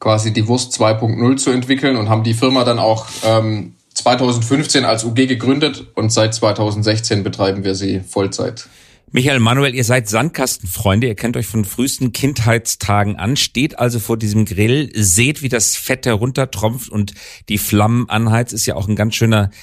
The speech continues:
Speaker 2: Anblick, aber nicht gesund. Wie viel Fett ist in einem normalen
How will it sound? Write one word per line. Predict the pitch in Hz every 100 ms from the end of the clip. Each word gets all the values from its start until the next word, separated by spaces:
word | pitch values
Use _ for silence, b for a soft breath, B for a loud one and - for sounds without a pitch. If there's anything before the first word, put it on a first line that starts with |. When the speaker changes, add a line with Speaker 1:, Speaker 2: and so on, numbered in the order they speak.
| B B B
Speaker 2:
Anblick, | - 110 135 143 175 - 120
aber | 113 123 107 _ _ _ _ _ -
nicht | 131 -
gesund. | 156 165 110 -
Wie | 101 123 170
viel | 175 175
Fett | 165 - 139 127 -
ist | 107 -
in | 110 107
einem | 87 95 101 101
normalen | 101 95 90 90 98 101 101 92